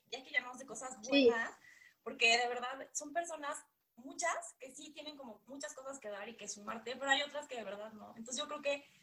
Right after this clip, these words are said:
Speaker 1: sí ya tenemos que tener conciencia de qué seguimos y obviamente no es como que digas, "Bueno, ya voy a eliminar para siempre redes sociales", porque no, porque al final, como dices, también tiene sus cosas buenas.
Speaker 2: Ujú.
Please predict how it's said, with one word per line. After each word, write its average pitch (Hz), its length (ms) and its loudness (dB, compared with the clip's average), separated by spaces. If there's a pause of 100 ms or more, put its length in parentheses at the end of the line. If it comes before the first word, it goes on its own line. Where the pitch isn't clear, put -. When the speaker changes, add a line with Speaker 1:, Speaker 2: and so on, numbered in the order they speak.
(460)
Speaker 1:
sí 277 140 2
ya 196 120 12
tenemos 277 280 6
que 262 100 4
tener 233 320 2
conciencia 262 460 -6
de 247 160 -6
qué 277 140 -4
seguimos 269 640 -4 (320)
y 240 440 -12
obviamente 262 540 0
no 240 80 -8
es 247 120 -4
como 220 280 -8
que 220 120 -8
digas, 226 260 0
"Bueno, 269 240 -2
ya 269 100 6 (240)
voy 247 160 -4
a 240 340 0 (640)
eliminar 254 380 -6
para 262 160 0
siempre 247 240 -10
redes 240 220 -8
sociales", 226 480 -8
porque 202 280 -14
no, 226 240 -4
porque 202 200 -8
al 214 100 -8
final, 233 280 4
como 247 200 -8
dices, 269 220 -8
también 226 220 -8
tiene 269 180 -8
sus 220 140 -8
cosas 233 300 -8
buenas. 214 420 -12
Speaker 2:
Ujú. - 280 -2